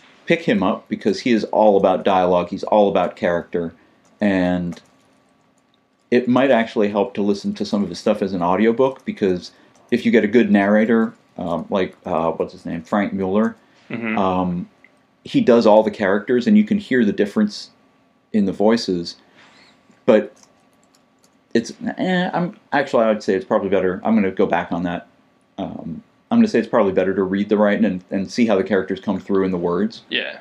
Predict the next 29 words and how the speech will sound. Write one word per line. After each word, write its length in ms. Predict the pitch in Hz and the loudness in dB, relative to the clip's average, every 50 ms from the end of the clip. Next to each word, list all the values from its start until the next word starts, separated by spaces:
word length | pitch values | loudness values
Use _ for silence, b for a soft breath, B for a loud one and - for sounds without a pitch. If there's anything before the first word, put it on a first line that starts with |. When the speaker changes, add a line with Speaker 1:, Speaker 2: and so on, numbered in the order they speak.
| - - | -6 -2
Speaker 1:
without 480 | 104 101 101 107 98 92 - - - _ _ _ _ _ _ _ _ | -2 0 2 2 2 2 0 -2 -6 _ _ _ _ _ _ _ _
the 80 | - 85 | -16 -14
cheat 320 | - - - 95 90 90 | -8 -4 -2 -2 -2 -2
of 100 | 90 85 | -4 -6
the 60 | 90 | -6
guy 320 | 78 92 90 90 85 87 92 | -4 -2 -2 -2 -2 -2 -4
actually 380 | - 92 90 90 - 95 90 | -4 -6 -6 -6 -8 -8 -8
doing 200 | 80 92 90 85 | -6 -4 -4 -4
different 300 | 82 90 - - 73 - | -4 -6 -6 -8 -8 -8
voices 340 | - 80 76 98 - - - | -8 -10 -10 -10 -12 -12 -10
for 180 | - 101 95 98 | -6 -6 -6 -4
them. 200 | 104 104 104 - _ b b b b b b b b b b b b _ - | -4 -6 -6 -8 _ b b b b b b b b b b b b _ 4
But, 260 | 117 98 - - - _ _ _ _ _ _ - | 4 4 4 0 -8 _ _ _ _ _ _ 0
I 20 | |
mean, 220 | 110 110 107 104 - | 2 2 2 0 0
Elmore 300 | - 131 135 139 135 120 | 2 2 2 4 4 4
Leonard 320 | 110 107 107 107 101 92 92 | 4 4 4 4 2 2 0
is 320 | 87 85 85 82 - - _ _ _ _ _ _ _ | -2 -4 -4 -8 -10 -16 _ _ _ _ _ _ _
all 200 | 110 110 104 98 | 4 4 4 4
dialogue, 540 | - 85 82 82 82 85 82 78 82 78 - | 4 2 0 0 0 0 0 0 -2 -2 0
all 160 | - 98 90 87 | 0 0 0 0
character, 600 | - - 82 82 80 - - 85 - - - - _ _ _ _ _ _ _ _ - | -2 -4 -4 -4 -4 -6 -6 -6 -6 -6 -8 -12 _ _ _ _ _ _ _ _ -6
um, 320 | 95 90 85 87 82 - - | -4 -4 -2 -4 -4 -4 -2
and 260 | 104 101 101 104 - - _ | 0 0 0 0 -2 -6 _
little 360 | - 120 113 123 139 135 127 | -2 0 2 4 4 4 4
bits 240 | 123 - 110 104 - 101 | 4 2 2 0 0 -4
of 80 | 85 | -8
description. 640 | - - - - 92 95 90 - - 87 82 85 85 - b b b b b b b b b _ _ | -8 -10 -10 -6 -6 -6 -6 -6 -8 -8 -8 -8 -10 -12 b b b b b b b b b _ _
Um, 520 | - 92 90 90 90 87 80 87 82 78 | -6 -4 -4 -4 -4 -4 -6 -8 -10 -12